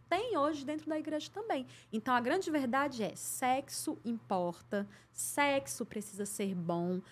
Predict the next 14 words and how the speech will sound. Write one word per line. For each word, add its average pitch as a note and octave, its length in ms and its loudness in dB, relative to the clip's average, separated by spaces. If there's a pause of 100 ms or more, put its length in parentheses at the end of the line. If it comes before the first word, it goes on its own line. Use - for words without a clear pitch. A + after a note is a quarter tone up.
(120)
sexo D4 680 2
precisa B3 320 -4
ser G#3+ 200 -2
feliz. F#3 640 -2
Nós, C#4+ 380 6
enquanto E4 340 0
cristãos, G#3+ 540 -4 (240)
a A3 60 0
gente A#3+ 260 0
não D4+ 340 2
pode, A3+ 680 2 (320)
ah, G#3 400 0 (140)
se - 180 -2
satisfazer C4+ 1300 2